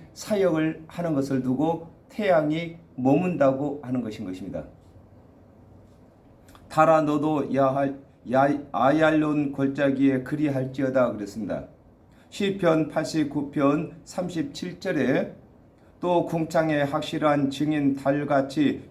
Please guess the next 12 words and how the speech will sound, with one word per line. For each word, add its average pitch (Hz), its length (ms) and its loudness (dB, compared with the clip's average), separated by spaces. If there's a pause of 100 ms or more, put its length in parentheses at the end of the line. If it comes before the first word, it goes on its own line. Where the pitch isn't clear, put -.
영원히 147 520 2
경고케 139 760 -2
되리라." 135 420 2
하셨도다 123 720 -2
그랬습니다. 104 480 -8 (2250)
아담과 156 560 2
하와가 139 400 2
범죄한 143 480 0
후에 135 440 0 (120)
하나님의 160 480 0
언약대로 143 580 2
오실 135 560 2